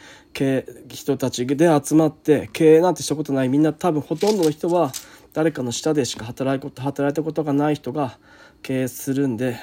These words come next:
まあまあ、それは絶対うまくいかないですよね。もう相当うまくいかないですよ。どこもうまくいってるとこ僕見たことないですね。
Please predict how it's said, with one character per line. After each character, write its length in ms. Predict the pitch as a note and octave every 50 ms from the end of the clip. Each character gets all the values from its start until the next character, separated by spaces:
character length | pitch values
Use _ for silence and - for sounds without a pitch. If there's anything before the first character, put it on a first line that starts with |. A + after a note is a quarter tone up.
| -
ま 160 | - F#2 A2+
あ 40 | B2
ま 80 | B2 B2
あ、 20 | A#2
そ 140 | - -
れ 100 | C#3 E3+
は 60 | D#3+ D#3 -
絶 180 | - C#3+ C3+ - _
対 100 | - D#3+
う 40 | D3+
ま 100 | C#3+ C3
く 80 | -
い 40 | A#2+
か 120 | - A2+ A2+
な 60 | A2+
い 20 |
で 20 | G#2+
す 80 | -
よ 60 | -
ね。 100 | - - -
も 80 | -
う 20 | A#2+
相 240 | - - - G3+ F3+
当 140 | - - F#3+
う 40 | G3
ま 120 | F#3 E3
く 80 | - -
い 40 |
か 100 | G#2+ -
な 80 | A2+ A#2
い 40 | A2+
で 60 | -
す 40 | -
よ。 60 | -
ど 100 | - C3+
こ 100 | C3 E3+
も 120 | E3 E3
う 20 | E3
ま 100 | D#3+ D3+
く 80 | -
い 40 | B2
っ 20 | -
て 80 | -
る 80 | A2+ G#2
と 60 | A#2
こ 80 | A2 A2
僕 180 | A2+ A#2 -
見 80 | C3+ F#3
た 100 | F#3+ A#3
こ 120 | - A2+
と 100 | - F#2+
な 80 | E2 -
い 40 | -
で 40 |
す 140 | - - -
ね。 60 | -